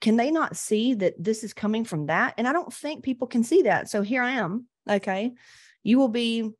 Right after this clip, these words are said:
emotionally intelligent when you leave this conversation. <laughs> That's my intention. So here we go. So, okay, we've got Blanche.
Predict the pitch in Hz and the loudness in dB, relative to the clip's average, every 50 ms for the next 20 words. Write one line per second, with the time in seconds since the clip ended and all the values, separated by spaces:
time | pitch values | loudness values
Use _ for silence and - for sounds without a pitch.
0 | _ _ - 202 208 214 220 254 247 - - 269 247 233 226 220 220 - 180 185 | _ _ 4 6 6 8 6 4 2 0 -4 -4 -4 -2 -2 -2 -2 -2 -4 -6
1 | - 214 226 214 208 - 185 - - 185 185 180 175 175 185 196 202 202 185 180 | -6 -6 -6 -6 -6 -6 -6 -6 -6 -6 -4 -6 -6 -4 -4 -4 -6 -6 -8 -8
2 | 175 - - 196 175 165 160 147 - - 147 - - - - - - 160 175 170 | -8 -6 -4 -4 -4 -2 -4 -6 -6 -6 -6 -6 -6 -8 -10 -10 -10 -12 -12 -2
3 | - 240 247 - - 254 - _ _ _ _ _ _ - - _ - 196 190 - | 0 0 0 0 -4 -6 -8 _ _ _ _ _ _ -20 -20 _ 2 2 2 2
4 | - 180 160 143 135 - 165 156 - - - 160 - 233 202 175 214 214 208 190 | 0 0 0 0 0 0 0 -2 -2 -6 -6 2 6 6 8 8 6 6 6 2
5 | 147 - - _ _ - - - - - - - _ - - 247 254 262 302 269 | 0 0 -2 _ _ -20 -20 -20 -20 -20 -20 -20 _ 8 10 10 10 10 8 8
6 | 226 226 220 190 208 254 247 220 - - 180 214 226 202 160 - - - - | 8 8 6 6 4 4 4 4 2 2 0 2 2 2 2 -2 -4 -8 -10